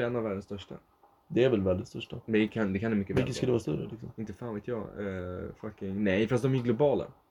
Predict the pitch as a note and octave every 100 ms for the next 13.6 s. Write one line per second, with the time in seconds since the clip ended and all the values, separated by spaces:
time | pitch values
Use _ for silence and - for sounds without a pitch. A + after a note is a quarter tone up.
0 | _ - G3 D#3+ G2+ - _ _ _ _
1 | _ _ _ _ _ - B2+ A2+ A2+ G2+
2 | - - B2 C#3 C#3 - D3 C3 A2+ A2
3 | G#2+ G2+ F#2 F#2 G#2 F#2 A#2+ A2+ F2+ F#2+
4 | - F#2+ F#2 G#2+ G2+ G2+ F#2 F#2 - -
5 | _ _ _ _ B2 A#2 G#2+ G#2 F2+ -
6 | - A2 G#2 G#2+ - - - - - -
7 | A2 C3+ C3 B2+ - C3+ - - A#2+ -
8 | F3+ C#3 A#2+ G2+ G2 G#2+ B2 G2+ F#2+ -
9 | F2+ B2 B2 A2+ C3 C#3+ C#3 A#2 - D3+
10 | C#3+ C#3+ D3+ C#3 D3+ D3+ F3 A3 - C3+
11 | - G#3 G3 C#3+ C3 B2+ - G3 D3+ -
12 | C#3+ D#3+ D3 C#3 C3 - C3+ - C3 -
13 | B2 A#2+ A#2+ - - F#3